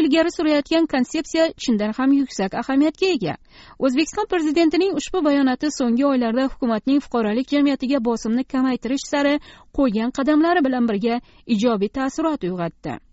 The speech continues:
Endi hukumat bundan keyin inson huquqlarini barqaror ta'minlab bera oladimi yoki yo'qmi, degan savol tug'iladi. Ayni paytda O'zbekiston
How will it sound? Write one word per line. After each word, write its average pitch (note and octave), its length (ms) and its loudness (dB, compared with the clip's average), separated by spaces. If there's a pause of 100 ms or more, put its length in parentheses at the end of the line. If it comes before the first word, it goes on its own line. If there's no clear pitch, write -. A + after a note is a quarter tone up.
Endi C#4+ 240 4
hukumat F4+ 320 2 (200)
bundan C#4+ 320 6
keyin D#4 180 2 (100)
inson C#4+ 320 2
huquqlarini C#4+ 500 2
barqaror B3 460 -2
ta'minlab A#3+ 440 2
bera G#3 180 0 (160)
oladimi C4+ 380 2 (120)
yoki A#3 220 0 (120)
yo'qmi, D#4 320 2
degan G#3+ 260 -2
savol B3+ 320 -2
tug'iladi. E3+ 420 -4 (500)
Ayni D4 300 4
paytda F#4 220 0
O'zbekiston E4+ 540 0